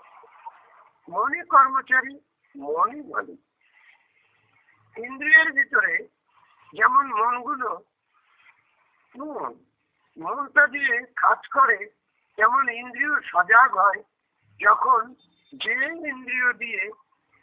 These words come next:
যেটা যখন দেখার দরকার, তখন সেটা সেই ইন্দ্রিয়ের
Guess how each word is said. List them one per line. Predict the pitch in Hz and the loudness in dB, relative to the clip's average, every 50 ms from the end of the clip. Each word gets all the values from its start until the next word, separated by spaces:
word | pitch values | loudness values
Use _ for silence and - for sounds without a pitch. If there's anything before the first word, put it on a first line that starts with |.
| - | -14
যেটা | 135 - - 214 220 - - 285 302 302 202 202 | -6 -4 -4 -4 -2 0 0 0 0 0 0 2
যখন | 202 180 - - - 285 294 269 254 - 175 | 2 2 2 -2 -6 -6 -6 -8 -6 -4 -2
দেখার | 170 165 - - 202 220 - - - 151 | -2 0 2 2 2 2 0 0 -2 0
দরকার, | 151 151 151 - - 233 220 190 147 120 - - _ - - _ _ _ _ _ _ _ _ _ _ - | 0 0 0 2 4 6 6 6 6 2 -4 -10 _ -20 -20 _ _ _ _ _ _ _ _ _ _ 2
তখন | - 156 160 - - 247 269 233 - 226 247 247 _ _ _ _ _ _ - | 4 4 4 2 0 -2 0 0 -2 -2 -4 -10 _ _ _ _ _ _ -8
সেটা | - - - - - 165 _ - 214 220 247 - 196 - _ _ _ _ _ _ - | -6 -6 -6 -6 -8 -10 _ 2 4 4 4 4 0 -8 _ _ _ _ _ _ -4
সেই | - - - - 214 233 269 311 302 330 302 262 240 | 0 0 0 0 -2 -4 -6 -8 -12 -14 -16 -18 -18
ইন্দ্রিয়ের | 226 220 220 220 226 220 214 214 208 | -14 -10 -6 -2 -2 0 0 0 -2